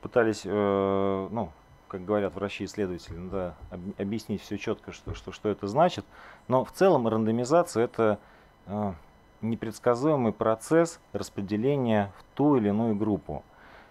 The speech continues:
Э, клиническое исследование, идея его в следующем. В онкологии обычный дизайн такой. Берется, э, золотой стандарт лечения, э, заболевания. Золотой стандарт — это что это? Это самое эффективное, доказанное и всеми экспертами признанная терапия.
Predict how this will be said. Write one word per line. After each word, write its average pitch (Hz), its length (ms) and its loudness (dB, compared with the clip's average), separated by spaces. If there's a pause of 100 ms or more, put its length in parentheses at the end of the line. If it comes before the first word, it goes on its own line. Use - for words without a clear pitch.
(160)
Э, 92 420 -2
клиническое 135 460 -2
исследование, 127 760 2
идея 147 280 2
его 117 200 2
в 110 60 -8
следующем. 95 500 -2 (460)
В 87 180 -4
онкологии 120 880 2
обычный 107 540 -2
дизайн 120 440 0 (180)
такой. 95 400 0 (400)
Берется, 107 680 2
э, 92 220 0
золотой 117 400 2
стандарт 98 520 0
лечения, 117 680 -2 (380)
э, 107 300 0
заболевания. 107 800 2 (680)
Золотой 113 400 0
стандарт — 131 380 2
это 113 100 -6
что - 180 -2
это? - 140 -12
Это 90 180 -6
самое 104 580 2
эффективное, 117 640 -2
доказанное 92 1080 0
и 92 340 -6
всеми 92 540 -4
экспертами - 540 -4
признанная 104 500 -4
терапия. 92 640 -2